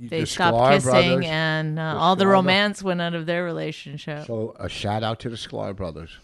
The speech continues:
Speaker 1: That's our,
Speaker 2: Um,
Speaker 1: that's our new segment.
Speaker 2: I remembered something when you were talking about were they sick of Canadian comics. Okay, remember the guy who hosted Studs?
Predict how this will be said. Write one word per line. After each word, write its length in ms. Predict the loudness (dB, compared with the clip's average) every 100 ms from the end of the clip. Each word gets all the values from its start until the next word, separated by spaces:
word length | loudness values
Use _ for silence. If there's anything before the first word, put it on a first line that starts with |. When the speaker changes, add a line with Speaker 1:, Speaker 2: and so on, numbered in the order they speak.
| _ _ -18 -12
Speaker 1:
That's 100 | -4
our, 220 | -2 -2
Speaker 2:
Um, 260 | -4 -6 -10 _ _ _ _ -12
Speaker 1:
that's 180 | -8 -6
our 120 | -4
new 160 | -4
segment. 480 | -6 -4 -6 -6 -4 0
Speaker 2:
I 120 | 2
remembered 540 | 2 2 0 -2 -4
something 400 | -4 -8 -6 -8
when 140 | -8 -8
you 80 |
were 100 | -8
talking 240 | -8 -8 -8
about 260 | -8 -10
were 140 | -8 -8
they 180 | -8 -12 _ -20
sick 280 | -14 -12 -12
of 120 | -14
Canadian 360 | -10 -8 -8 -8
comics. 280 | -8 -10 -14 -20 -20 -20 _ -4
Okay, 140 | 0
remember 320 | 2 2 2
the 120 | 0 2
guy 340 | 4 4 4
who 180 | 2 2
hosted 880 | 2 2 0 -2 -2 -2 -2 -8 -14
Studs? 800 | -10 -4 -2 -2 -6 -10 -16